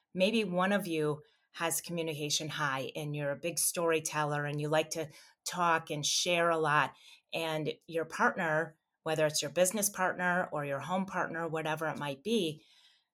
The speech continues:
has communication low and they don't really wanna just chat and share their stories and talk about every single thing that's happening. Well, we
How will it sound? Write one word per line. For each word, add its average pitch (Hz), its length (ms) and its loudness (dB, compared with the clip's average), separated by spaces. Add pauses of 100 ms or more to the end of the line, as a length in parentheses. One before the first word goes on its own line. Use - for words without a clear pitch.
(100)
has 202 280 2
communication 165 880 -2
low 151 640 2 (520)
and 165 440 -2 (480)
they 180 140 0
don't 240 300 2
really 233 320 4
wanna 226 440 0
just 190 360 -2 (220)
chat 165 360 2 (140)
and 156 260 -4 (600)
share 175 380 6
their 165 120 4
stories 160 500 4
and 156 200 -4 (240)
talk 180 300 6
about 165 360 6
every 165 220 4
single 156 320 0
thing 160 220 -4
that's 147 200 -2
happening. 151 460 -6 (200)
Well, 208 120 -4
we 294 200 2